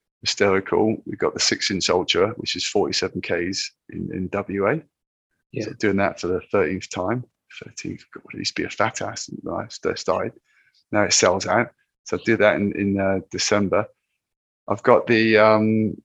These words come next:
Speaker 1: Australian Day Ultra in January, where if all goes well, I'm gonna try and get the, uh, fifty-five to sixty, hundred K record,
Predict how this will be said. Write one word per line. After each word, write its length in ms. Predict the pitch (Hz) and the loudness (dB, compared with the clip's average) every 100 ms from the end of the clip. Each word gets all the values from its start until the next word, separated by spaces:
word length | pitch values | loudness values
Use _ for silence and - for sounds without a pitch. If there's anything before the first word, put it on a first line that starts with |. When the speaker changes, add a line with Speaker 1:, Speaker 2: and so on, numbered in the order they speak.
| _ | _
Speaker 1:
Australian 520 | - - 123 127 117 | -2 2 4 4 4
Day 340 | 113 110 107 - 104 | 6 6 6 4 4
Ultra 560 | 107 110 - 101 - | 4 4 2 4 2
in 200 | 95 95 | 0 -2
January, 920 | - 104 107 110 107 80 69 82 120 - _ _ _ _ | -2 2 4 4 2 0 -4 -4 -6 -10 _ _ _ _
where 260 | - 95 92 | -2 2 2
if 40 | 92 | 2
all 160 | 113 120 | 0 2
goes 320 | 104 101 - | 2 0 2
well, 360 | 104 101 92 90 | 2 4 4 0
I'm 100 | 90 | -2
gonna 140 | 90 | -4
try 240 | - - 90 | -4 0 0
and 100 | 90 | -2
get 260 | - 85 - | -4 -6 -6
the, 340 | 87 87 82 80 | -10 -8 -6 -6
uh, 180 | 80 - _ _ _ _ _ _ | -8 -10 _ _ _ _ _ _
fifty-five 760 | - - - 101 - 90 92 - | -16 -14 -16 -12 -4 -2 -2 -6
to 140 | - | -10
sixty, 420 | - - - - | -8 -8 -8 -12
hundred 440 | 98 107 90 80 - | -10 -6 -6 -8 -8
K 160 | 92 | -6
record, 520 | 90 90 - 90 85 | -6 -6 -6 -6 -6